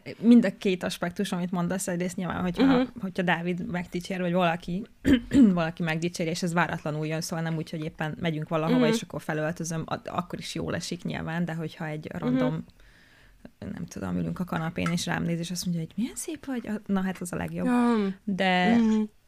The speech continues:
Speaker 1: <clears throat> de egyébként neke-, nekem is, nekem inkább a, úgy érzem, hogy neked az, hogyha a, mármint a-, az alapján, amit mondtál, hogyha vicces vagy, és ezt mások is látják, és
Speaker 2: Mhm.
Speaker 1: elismerik, nekem a-, nekem inkább a kompetensségem, vagy a,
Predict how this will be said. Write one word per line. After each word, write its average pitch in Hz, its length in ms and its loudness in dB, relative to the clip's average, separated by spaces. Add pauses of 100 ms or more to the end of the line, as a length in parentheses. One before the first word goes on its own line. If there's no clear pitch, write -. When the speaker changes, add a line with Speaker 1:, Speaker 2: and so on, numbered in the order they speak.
(120)
Speaker 1:
<clears throat> 202 340 2
de 190 100 0
egyébként 240 920 -2 (1200)
neke-, 196 320 -2
nekem 233 280 2
is, 190 140 0
nekem 202 300 -2
inkább 247 320 2
a, 180 420 0
úgy 226 160 2
érzem, 233 220 4
hogy 175 100 2
neked 175 280 -2
az, 180 180 -2
hogyha 170 560 -6 (1040)
a, 170 120 -4
mármint 170 300 0
a-, 180 200 0
az 175 120 -6
alapján, 170 280 -4
amit 156 140 -2
mondtál, 170 260 -2
hogyha 165 180 -4
vicces 160 400 -8
vagy, 190 220 -6
és 180 140 -8
ezt - 140 -10
mások - 320 -8
is - 120 -10
látják, 170 360 -6
és 240 80 6
Speaker 2:
Mhm. 247 100 6
Speaker 1:
elismerik, 196 500 0 (380)
nekem 180 340 -4
a-, 180 160 -6
nekem 175 300 -4
inkább 175 280 -4
a - 40 -14
kompetensségem, 156 1600 -8
vagy 160 180 -6
a, 156 280 -6